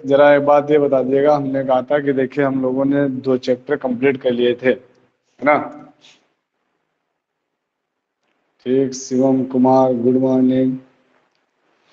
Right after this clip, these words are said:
देखिए हम लोगों ने जो है दो chapter complete कर लिए थे और उसके numerical भी हम लोगों ने कर लिए थे और आपको बताया गया था कि देखिए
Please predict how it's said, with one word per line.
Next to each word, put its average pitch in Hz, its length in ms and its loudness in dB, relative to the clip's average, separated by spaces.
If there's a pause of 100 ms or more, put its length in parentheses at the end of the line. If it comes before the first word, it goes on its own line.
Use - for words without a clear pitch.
देखिए 143 260 2
हम 147 200 0
लोगों 143 260 2
ने 156 140 -2
जो 147 120 0
है 147 160 2
दो 139 220 0
chapter 139 400 -2
complete 143 400 0
कर 139 140 -2
लिए 131 240 0
थे 135 240 -2 (680)
और 131 400 4 (760)
उसके 143 280 -6
numerical 135 640 0
भी 143 100 -2
हम 143 160 -4
लोगों 139 260 0
ने 139 140 0
कर 139 140 0
लिए 135 200 0
थे 139 100 -6
और 135 120 0
आपको 131 320 0
बताया 123 400 4
गया 135 220 2
था 131 160 -4
कि 127 160 -4
देखिए 117 420 -4